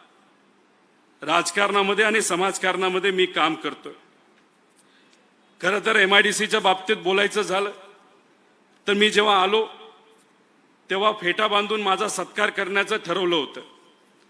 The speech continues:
पण मी त्यांना विनंती केली की माझा,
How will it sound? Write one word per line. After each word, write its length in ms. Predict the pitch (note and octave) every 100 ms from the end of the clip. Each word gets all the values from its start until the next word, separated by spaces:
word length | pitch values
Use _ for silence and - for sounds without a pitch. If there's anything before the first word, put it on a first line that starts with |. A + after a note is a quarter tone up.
| _ _ _ _ _ _
पण 120 | G#3+ A3+
मी 100 | B3
त्यांना 520 | A3 A#3 A#3+ A3+ G#3 - - -
विनंती 500 | C3 D#3 A#3 C#4 C4
केली 220 | F#3+ G#3 G#3
की 80 |
माझा, 260 | G3+ F3+ F#3